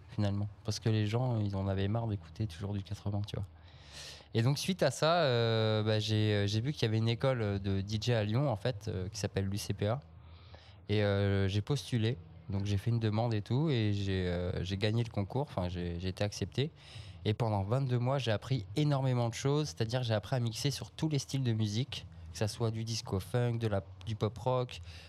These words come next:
du hip-hop, de l'électro. Et, euh, j'ai appris aussi tout le délire animation. Il y a aussi le côté infographie, montage vidéo, euh, création de flyers.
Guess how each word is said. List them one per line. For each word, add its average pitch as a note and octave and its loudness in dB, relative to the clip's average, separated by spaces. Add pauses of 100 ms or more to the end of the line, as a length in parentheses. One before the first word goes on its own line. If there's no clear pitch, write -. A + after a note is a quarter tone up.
(120)
du A#2 0
hip-hop, B2+ 2 (160)
de B2 2
l'électro. A2+ -2 (760)
Et, A#2+ 4
euh, G#2+ 4
j'ai G#2+ 2
appris B2 0
aussi A#2+ 0
tout C#3+ 0
le C#3 2
délire B2+ 2
animation. C#3 2
Il B2 0
y A#2 2
a A2+ 4
aussi A2 -2
le A2 -2
côté A#2 0
infographie, A2+ 0
montage A2+ 0
vidéo, A#2 2
euh, G#2+ 2
création A2 -2
de G#2+ 2
flyers. A2+ 2